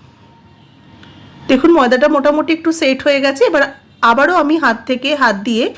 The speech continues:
আরেকটু ময়দাটাকে ঠেসে নিচ্ছি। একটু ভালো করে ময়দাটা মাখা হলে কিন্তু ময়দাটা থেকে পরোটাটা খুব সফট হবে।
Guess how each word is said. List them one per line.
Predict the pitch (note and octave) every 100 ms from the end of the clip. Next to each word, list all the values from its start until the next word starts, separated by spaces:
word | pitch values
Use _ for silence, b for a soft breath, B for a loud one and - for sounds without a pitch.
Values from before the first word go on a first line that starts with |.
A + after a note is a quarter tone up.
| B B B
আরেকটু | B3 C4+ C4+ F4
ময়দাটাকে | D4 A3 A3 A3+ A3+ A4 - -
ঠেসে | - C4+ C4+ G3+
নিচ্ছি। | F3 - - D#3+ - - B B B B B -
একটু | - F4+
ভালো | D#4+ D4
করে | D4 D#4
ময়দাটা | E4 C4+ B3 B3+ C4+
মাখা | A3+ G#3 C#4
হলে | D4+ C4+
কিন্তু | C4+ A#3+ E4+
ময়দাটা | F4+ A#3+ G#3 G#3 A#3+ A#3+
থেকে | A#3+ C4 G#4 C5+ -
পরোটাটা | A3 G#3 A3 A3
খুব | - - D#4+
সফট | - A#3 G3 -
হবে। | E3+